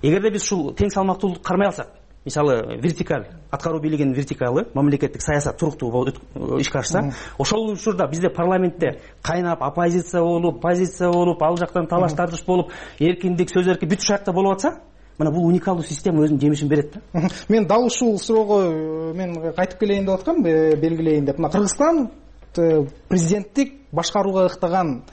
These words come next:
Speaker 2: конституция менен жашай баштаганына, э, беш-алты күндөн кийин бир жыл болду. Бешинчи майда. Баш мыйзам өзгөртүлүп жаткан учурда президент баш болуп, бийлик жоопкерчилиги өлкөдөгү башаламандыкты токтотот деген убадаларды берген.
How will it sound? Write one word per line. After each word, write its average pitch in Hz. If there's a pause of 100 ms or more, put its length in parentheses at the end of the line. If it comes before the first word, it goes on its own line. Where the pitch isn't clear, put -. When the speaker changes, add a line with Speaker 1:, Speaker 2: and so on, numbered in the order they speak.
(180)
Speaker 2:
конституция 226
менен 160
жашай 185
баштаганына, 185 (440)
э, 156
беш-алты 185
күндөн 175
кийин 190
бир 202
жыл 151
болду. 120
Бешинчи 165
майда. 139 (560)
Баш 226
мыйзам 233
өзгөртүлүп 202
жаткан 190
учурда 190 (220)
президент 190
баш 185
болуп, 214
бийлик 196
жоопкерчилиги 202 (160)
өлкөдөгү 180
башаламандыкты 180
токтотот -
деген 139
убадаларды 147
берген. 147